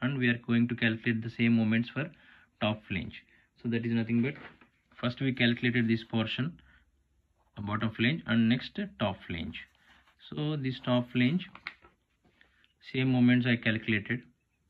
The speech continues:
After calculating these moments, we need to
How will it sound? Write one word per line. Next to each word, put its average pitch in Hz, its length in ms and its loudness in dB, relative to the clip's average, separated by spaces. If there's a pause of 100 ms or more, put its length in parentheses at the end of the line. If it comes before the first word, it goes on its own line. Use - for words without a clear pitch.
After 123 240 -2
calculating 123 720 2
these 120 200 4
moments, 117 400 0 (480)
we 120 140 4
need 117 200 2
to 165 220 -2